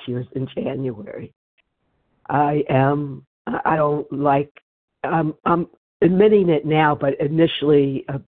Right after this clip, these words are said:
admitting that I have a disease, a compulsive overeater disease, is,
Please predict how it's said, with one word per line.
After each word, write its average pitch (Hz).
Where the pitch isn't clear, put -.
admitting 147
that 131
I 127
have 127
a 123
disease, 135
a 123
compulsive 127
overeater 135
disease, 135
is, 117